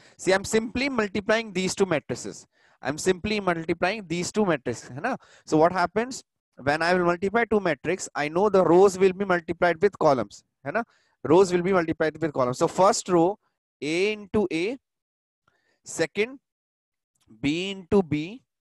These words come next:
okay, and third C into C. Fine. So this is multiplied, right? S-, uh, next, this. So we are, what we are getting? A square plus B square plus C square. Second, this, uh, this element we will get by multiplying.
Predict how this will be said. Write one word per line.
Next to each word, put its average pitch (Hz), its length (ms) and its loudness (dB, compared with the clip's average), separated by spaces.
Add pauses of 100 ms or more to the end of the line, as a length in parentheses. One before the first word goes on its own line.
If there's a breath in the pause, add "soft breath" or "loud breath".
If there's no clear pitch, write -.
(440)
okay, 185 300 -6 (240)
and 143 180 -10
third 190 360 0 (160)
C 156 340 -6
into 143 220 -4
C. 98 240 -12 (1040)
Fine. 185 260 -4 (220)
So 160 160 2
this 175 200 2
is 214 120 2
multiplied, 202 600 -4 (200)
right? 175 260 -4 (240 soft breath)
S-, - 280 -12
uh, 147 160 0 (180)
next, 196 420 -4 (140)
this. 185 560 0 (1200)
So - 200 0
we 165 180 2
are, 190 100 4
what 180 180 2
we 202 80 4
are 208 80 4
getting? 208 280 -6
A 208 160 0
square 247 220 2
plus 220 180 2
B 185 140 -4
square 190 220 2
plus 165 180 -2
C 156 140 -4
square. 117 280 -8 (300 soft breath)
Second, 247 540 -4 (160)
this, 165 240 -2
uh, 196 140 0
this 208 220 0
element 208 360 -2
we 190 100 2
will 190 120 2
get 185 200 -6
by 190 140 2
multiplying. 180 640 -6